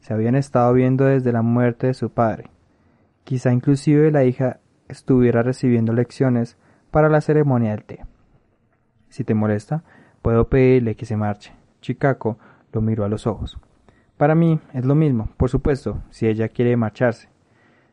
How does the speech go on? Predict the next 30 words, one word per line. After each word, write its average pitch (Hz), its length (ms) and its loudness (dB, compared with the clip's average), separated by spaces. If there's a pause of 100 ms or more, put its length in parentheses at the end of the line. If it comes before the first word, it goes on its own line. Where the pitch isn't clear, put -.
Si 123 140 -4
fuera 127 180 0
una 147 140 0
persona 127 400 -2
que - 180 -4
tomara 117 420 0
en 117 100 -4
cuenta 127 520 -2
este - 220 -8
tipo - 260 -6
de 127 100 -2
cosas, 120 500 -4 (420)
no 117 100 -2
les 120 260 0
hubiera 117 340 2
causado 113 540 -2
tanta 113 380 -4
infelicidad 117 600 -4
a 123 100 -8
tu 123 140 -6
padre 110 500 -6 (180)
y 131 140 -2
a 110 80 -2
tu 110 120 -8
madre. 98 380 -12 (880)
"¿La 117 160 -2
hija 127 220 0
está 139 260 -4
con 151 140 0
ella?". 151 320 -2